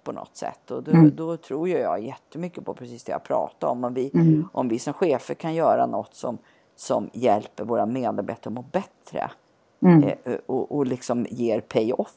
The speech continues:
Speaker 1: på det. Det är klart vi ska göra det då. Det är ju inte, det går inte att prioritera bort. Sen exakt när man gör det. Men ska man nu inte certifiera eller, eh, åka på Pride och lyssna på föreläsningar som jag har gjort, eller, eh,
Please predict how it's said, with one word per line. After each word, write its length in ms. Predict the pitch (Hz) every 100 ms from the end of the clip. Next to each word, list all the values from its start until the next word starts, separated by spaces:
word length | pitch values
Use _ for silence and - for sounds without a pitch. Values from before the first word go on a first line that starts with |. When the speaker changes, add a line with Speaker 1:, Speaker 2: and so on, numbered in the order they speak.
| -
Speaker 1:
på 80 | -
det. 260 | - 82 -
Det 60 |
är 40 | 151
klart 240 | 208 202
vi 40 |
ska 140 | - 107
göra 220 | 113 113
det 200 | 107 131
då. 300 | 151 185 - -
Det 60 |
är 200 | 123 147
ju 100 | 170
inte, 360 | 175 151 - 92 -
det 80 | 127
går 140 | 165
inte 120 | 180
att 60 | -
prioritera 360 | - - 127 117
bort. 280 | - -
Sen 160 | - 156
exakt 300 | 151 120 -
när 320 | 110 156 233
man 180 | 196 -
gör 260 | 62 65 71
det. 120 | - _ _ _ _ _ -
Men 100 | 170
ska 140 | 208
man 160 | 196 202
nu 140 | 226
inte 300 | 240 214 190
certifiera 1120 | - 196 170 - 180 220 233 226 208 202 196
eller, 400 | 180 175 165 160 - _ _ -
eh, 140 | - 123
åka 280 | 156 143 139
på 120 | 139
Pride 460 | 131 160 156 151 135
och 40 |
lyssna 220 | 139 - 131
på 140 | 131
föreläsningar 760 | - 147 131 143 190 202 156
som 200 | 156 143
jag 200 | 147 175
har 120 | 196 190
gjort, 420 | 185 196 - 190
eller, 340 | 175 170 165 - _ _ _ -
eh, 180 | 123